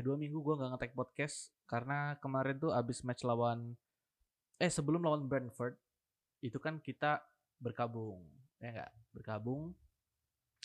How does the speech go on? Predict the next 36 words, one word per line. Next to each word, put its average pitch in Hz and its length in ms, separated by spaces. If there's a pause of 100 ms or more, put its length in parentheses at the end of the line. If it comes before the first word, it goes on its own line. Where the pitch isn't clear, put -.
(120)
Terus 110 240
gua 113 160
milih, 110 320
"Ah, - 160
udahlah, 123 320
nggak 101 160
usah 113 160
lah, 113 120 (280)
eh, 104 440 (920)
eh, 107 160
bikin 107 320
podcast. - 560 (560)
Lanjut 107 160
aja 110 240
nanti 117 240
habis 110 320
match - 160
lawan 110 160
Brentford." 107 480
Eh, 135 80
lawan 117 240
Brentford 110 320
gua 123 160 (320)
rada 110 160
sibuk. 110 320 (640)
Jadi 147 160
gua 170 160
baru 156 80
bisa 156 160
bikin 165 640
podcast 147 400
episode 139 240
terbaru 139 400
ini 147 160
habis, - 640 (240)
eh, 120 560